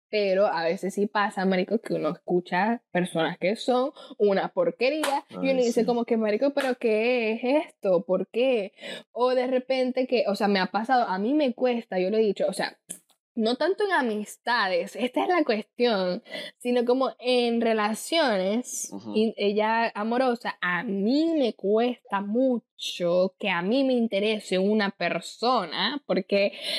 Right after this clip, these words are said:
Speaker 1: a veces no son, obviamente, lo que yo estoy buscando por X y razón, y es como que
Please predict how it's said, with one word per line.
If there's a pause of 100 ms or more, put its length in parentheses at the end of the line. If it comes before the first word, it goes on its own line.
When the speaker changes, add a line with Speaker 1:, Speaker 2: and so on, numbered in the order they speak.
(160)
Speaker 1:
a
veces (380)
no
son, (140)
obviamente,
lo
que
yo
estoy
buscando
por
X
y
razón,
y
es
como
que